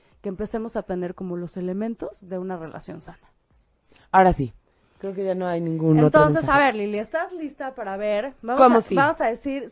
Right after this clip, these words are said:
Speaker 1: siete cosas que han encontrado que sí funcionan, o sea, que son las cosas que tienen las parejas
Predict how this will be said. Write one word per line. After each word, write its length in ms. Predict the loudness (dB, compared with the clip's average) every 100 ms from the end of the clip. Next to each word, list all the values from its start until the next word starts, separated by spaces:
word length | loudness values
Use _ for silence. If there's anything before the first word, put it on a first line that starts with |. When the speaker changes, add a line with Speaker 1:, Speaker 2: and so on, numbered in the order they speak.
| _
Speaker 1:
siete 420 | -6 -6 -6 -10
cosas 540 | -8 -8 -8 -12 -12 -10
que 80 | -8
han 100 | -8
encontrado 760 | -8 -10 -8 -2 0 0 -4 -10 _
que 220 | -6 -6
sí 360 | -6 -2 0 2 -2 _ _ _
funcionan, 580 | -14 -12 -4 -4 -2 -6
o 40 | -6
sea, 100 | -8
que 140 | -10
son 220 | -6 -4
las 160 | -4 -6
cosas 320 | -8 -8 -12
que 160 | -10 -12
tienen 380 | -6 -4 -2 -4
las 140 | -6
parejas 560 | -10 -14 -12 -16 -16